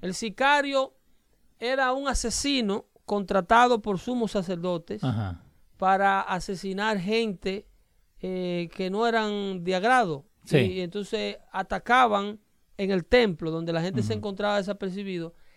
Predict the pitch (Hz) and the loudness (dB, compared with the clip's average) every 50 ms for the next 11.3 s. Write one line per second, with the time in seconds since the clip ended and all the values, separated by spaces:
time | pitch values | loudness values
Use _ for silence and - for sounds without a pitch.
0 | _ _ _ 247 247 240 240 220 202 - - - - - 349 330 233 - - 165 | _ _ _ -8 -4 -2 0 0 0 0 -2 -4 -4 -2 -2 -2 -2 -4 -4 -4
1 | 160 - - _ _ _ _ _ _ _ _ - - 170 131 117 98 - 214 226 | -4 -4 -6 _ _ _ _ _ _ _ _ -4 0 0 0 0 -2 -4 -4 -4
2 | 240 254 269 254 240 226 220 233 240 262 269 262 240 233 220 214 196 202 233 202 | -4 -4 -4 -4 -4 -4 -4 -2 -2 -2 -2 -2 -4 -4 -6 -6 -4 -4 -4 -4
3 | 208 226 233 226 202 - - 208 - - 254 233 196 175 160 156 156 165 - _ | -4 -4 -6 -6 -8 -10 -14 -14 -10 -6 -4 -2 -2 -4 -6 -10 -12 -14 -18 _
4 | _ _ _ _ _ _ _ 180 190 226 254 247 - 240 208 - 254 262 247 247 | _ _ _ _ _ _ _ -10 -8 -8 -8 -10 -12 -14 -12 -10 -10 -10 -10 -10
5 | 233 214 196 - 202 180 - 202 175 226 233 233 220 226 208 202 196 208 214 208 | -10 -10 -12 -12 -12 -8 -4 -2 -2 0 -2 -2 -4 -6 -8 -6 -6 -6 -6 -6
6 | 214 202 190 185 180 180 202 226 240 240 220 185 165 156 151 147 147 139 - 156 | -6 -8 -8 -8 -8 -8 -8 -8 -8 -8 -8 -10 -10 -10 -10 -10 -12 -14 -14 -16
7 | 151 156 147 - - - _ _ _ - - 135 127 - - - 160 160 143 - | -16 -16 -18 -20 -20 -20 _ _ _ -6 -2 -2 -2 0 2 4 6 6 6 6
8 | 165 151 143 151 151 160 151 151 143 135 - - - 147 127 131 127 - - 220 | 4 4 6 6 6 6 6 6 6 8 8 10 10 10 8 6 2 -2 -4 -4
9 | 220 214 - - - 214 208 - - 254 208 202 240 208 202 196 220 202 - - | -4 2 4 4 8 8 8 12 12 12 12 12 10 8 8 8 6 6 6 2
10 | 262 269 269 262 208 - 233 233 220 208 190 175 - 254 277 294 277 233 208 202 | -4 -2 -2 -2 -2 -2 -4 -2 -2 -2 -2 -2 0 0 4 4 4 4 4 4
11 | 127 127 120 120 113 104 | 4 4 4 2 0 -2